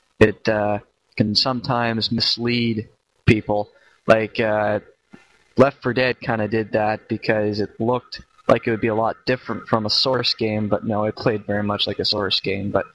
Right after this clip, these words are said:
I really hope, and for Neo Tokyo and the community, that,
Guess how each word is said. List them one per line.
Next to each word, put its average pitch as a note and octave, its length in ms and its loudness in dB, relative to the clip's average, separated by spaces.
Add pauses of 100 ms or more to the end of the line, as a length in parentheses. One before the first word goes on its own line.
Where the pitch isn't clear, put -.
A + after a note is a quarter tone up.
(360)
I B2 120 8
really D3+ 260 2
hope, C3 380 -2
and G#2 400 0 (440)
for A#2+ 140 4
Neo B2 200 2
Tokyo A2 560 0
and G#2 140 0
the - 120 -8
community, A2 460 0
that, G#2 220 0